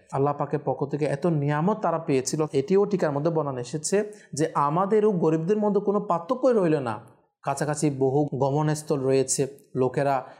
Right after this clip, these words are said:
সানন্দে মনোরম গতিতে প্রবাহমান বায়ু উপভোগ করত, আর তারা তাদের সফর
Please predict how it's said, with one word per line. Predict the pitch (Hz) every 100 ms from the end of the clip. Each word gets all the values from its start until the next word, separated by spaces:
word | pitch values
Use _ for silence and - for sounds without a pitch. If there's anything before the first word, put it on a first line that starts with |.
| -
সানন্দে | - 165 170 185 190 180
মনোরম | 143 135 135 147 156
গতিতে | 175 214 214 175 123 - - _
প্রবাহমান | - 131 135 135 143 143 117
বায়ু | 117 127
উপভোগ | 120 120 151 151
করত, | 165 - 202 220 220 - -
আর | 131 -
তারা | 123
তাদের | 127 117 120
সফর | - 123 120 160